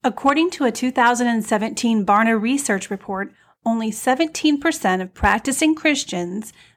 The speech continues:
those who indicated they go to church regularly and that their faith was important to them, only seventeen percent actually have a biblical worldview.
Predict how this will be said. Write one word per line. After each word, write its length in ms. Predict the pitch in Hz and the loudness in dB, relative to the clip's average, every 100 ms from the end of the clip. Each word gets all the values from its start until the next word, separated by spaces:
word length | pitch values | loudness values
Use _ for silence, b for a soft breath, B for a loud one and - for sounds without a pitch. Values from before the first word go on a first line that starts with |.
| - | -2
those 340 | 208 226 254 | 2 4 2
who 100 | 262 - | -2 0
indicated 600 | 233 254 254 254 262 220 | 2 2 0 0 0 0
they 120 | 196 | 0
go 160 | 208 | 0
to 100 | 214 | 0
church 300 | 220 233 214 | 0 -2 -2
regularly 720 | 202 214 220 240 240 240 240 247 B B | 0 2 2 2 2 2 -2 -4 B B
and 160 | 226 208 | -2 0
that 100 | 196 | 0
their 140 | 196 | -2
faith 400 | 196 220 220 233 | 0 0 0 0
was 140 | 220 220 | -2 -2
important 640 | 202 - 269 269 214 - | -2 -2 0 0 -2 -6
to 80 | 190 | -4
them, 340 | 185 190 202 - _ _ _ - | -2 -2 -6 -14 _ _ _ 0
only 320 | 247 247 233 | 2 2 2
seventeen 600 | - 269 330 285 - 302 | 2 0 2 -2 0 0
percent 520 | 302 285 330 277 226 - | 0 0 2 2 0 0
actually 460 | 202 - - 247 | 0 0 -2 0
have 320 | 233 269 262 | 2 4 2
a 100 | 233 | 0
biblical 540 | 196 208 190 214 - 226 | -4 -4 -4 -4 -4 -4
worldview. 640 | 196 190 190 269 254 - | -2 -2 -2 -2 -2 -6